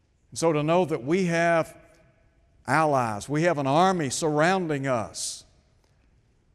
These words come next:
I mentioned the unfortunate circumstances of Paul in the long ago when he needed someone to stand with him and he said, "Look, all people forsook me." There are a lot of good brethren.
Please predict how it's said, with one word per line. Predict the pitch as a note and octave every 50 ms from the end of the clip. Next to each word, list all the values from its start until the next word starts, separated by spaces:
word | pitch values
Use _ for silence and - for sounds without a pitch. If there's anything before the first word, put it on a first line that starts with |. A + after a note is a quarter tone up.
| _ _ _ _ -
I | -
mentioned | D3 E3+ D3+ - D3+ C3+ B2+
the | C#3+ C#3 C3+ B2+ A#2 G#2+ - - - -
unfortunate | - B2+ C3 - E3 F3+ F3 - E3 D3+ C#3+
circumstances | - D#3+ D#3 C3+ C#3 B2 - - D3 C#3+ C3+ - D3 C3+ A2 B2
of | C#3 A#2+ -
Paul | - D#3+ D3+ D3+ C3 A#2 G2+ F2+ G#2 - - -
in | A#2+ A#2
the | A#2+ B2
long | B2+ C3 C3 A#2
ago | B2+ B2 C3+ C3+ B2+
when | A2+ G#2 C3 B2+ A#2+
he | C#3+ F#3 F#3+
needed | E3+ F3 F3 F3 F3 -
someone | - G3 F#3 F3 F3 F3 E3+ D3+
to | D3
stand | - - F3+ E3+ D#3+ D3
with | D#3 F3 D#3+
him | F3 E3+ D#3+
and | D3 C#3+
he | C#3+
said, | - - D#3 C#3
"Look, | D3+ D3 C3 D#3
all | F3+ E3+ F3+ F3+
people | F3+ - F#3 D#3+ F3 D#3
forsook | A#2 - C#3+ B2+ - - G#3+ F#3 - -
me." | A#2+ A2+ F#2 E2 - _ _ _ _ _ _ _ _ _ _ _ _ _ _ _ _ _ _ _ _ _ _ _ _ _ _ _ _ _ _ _ _ _ _ _ _ _ _ _ _ _ _ _ _ _ -
There | - F2+ C3 E3+ F3+
are | D#3
a | D3+
lot | D3 D#3 E3+ F3+ F3+
of | F3+ D#3
good | E3+ F3+ D3+ C3
brethren. | C#3+ D#3 D#3 D3 B2+ - - E2+